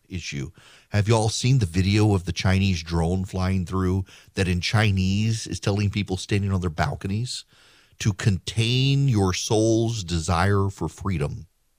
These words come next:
Is that not dystopian? You have drones coming through as people are on their, their balconies yelling out for food because they're starving, and the Chinese drone in Chinese is telling them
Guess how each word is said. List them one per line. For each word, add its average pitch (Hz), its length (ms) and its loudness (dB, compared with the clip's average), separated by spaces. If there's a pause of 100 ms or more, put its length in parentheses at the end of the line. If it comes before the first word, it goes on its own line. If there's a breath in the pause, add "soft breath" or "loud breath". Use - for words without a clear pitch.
(640 soft breath)
Is 135 160 2
that 202 200 4
not 175 220 2
dystopian? 175 720 4 (220 loud breath)
You 123 140 6
have 127 180 4
drones 165 580 6
coming 185 300 4
through 180 240 6
as 147 80 2
people 170 300 2
are 135 200 6
on 165 300 4
their, 160 320 6
their 123 180 4
balconies 117 720 2 (280 loud breath)
yelling 180 560 2 (100)
out 151 380 4
for 131 260 4
food 170 560 4
because 113 320 4
they're 113 160 6
starving, 113 720 4 (240 loud breath)
and 123 200 2
the 127 80 2
Chinese 180 580 2
drone 143 360 8
in 123 120 4
Chinese 151 480 2
is 123 140 0
telling 143 380 2
them 131 220 4